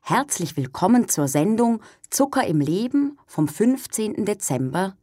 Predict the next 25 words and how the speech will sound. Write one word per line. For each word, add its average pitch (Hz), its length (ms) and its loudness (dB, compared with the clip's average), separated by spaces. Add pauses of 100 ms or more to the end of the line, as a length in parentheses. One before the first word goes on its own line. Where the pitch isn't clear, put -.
zweitausendsiebzehn. 147 1500 -4 (920)
Ich - 160 -6
hatte 247 160 0
Besuch 208 460 0
von 165 160 -4
einem 135 220 -2
Freund, 156 640 -4 (400)
mit 160 100 -4
dem 185 140 4
ich 180 120 -2
schon 165 160 -2
lange 143 420 2
befreundet 117 680 -6
bin. 123 320 -12 (920)
Tom 226 260 2
hat 156 140 -2
bei 151 140 0
mir 135 160 2
geklingelt, 202 560 -4 (380)
weil 175 120 4
er 196 80 2
keine 196 240 2
Milch 269 380 2
mehr 131 220 0
hatte, 180 340 -2